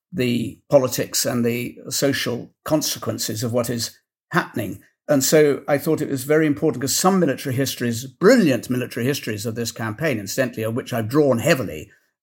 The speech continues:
they hardly mention the fact that the Einsatzgruppen were killing Jews in huge, systematic ways, although they do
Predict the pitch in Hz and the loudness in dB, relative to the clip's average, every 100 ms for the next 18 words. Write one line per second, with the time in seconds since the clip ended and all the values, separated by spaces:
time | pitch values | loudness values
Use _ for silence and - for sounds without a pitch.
0 | - 151 147 175 147 156 - 127 117 120 | 2 4 4 4 4 2 2 -4 -2 -2
1 | 92 - - - - 269 127 - 120 113 | -4 -6 -12 -14 -10 -4 -4 -4 -4 -2
2 | 113 - 123 120 117 110 - 123 117 120 | -4 -4 0 0 0 -2 -2 -4 -2 -4
3 | 127 120 117 113 - _ - 147 120 120 | -2 -2 -2 -4 -10 _ -2 0 2 0
4 | 117 123 123 117 - 117 107 143 120 117 | -2 -2 -2 -2 -2 -4 2 4 4 0
5 | 110 - _ - 131 - 120 117 110 110 | -4 -8 _ -4 -2 -2 -2 -4 -4 -8
6 | - 131 127 110 92 92 - - - 135 | 0 2 4 0 -6 -8 -10 -16 -2 2
7 | 139 143 143 143 123 175 220 127 101 127 | 4 4 4 4 2 4 4 2 -2 -8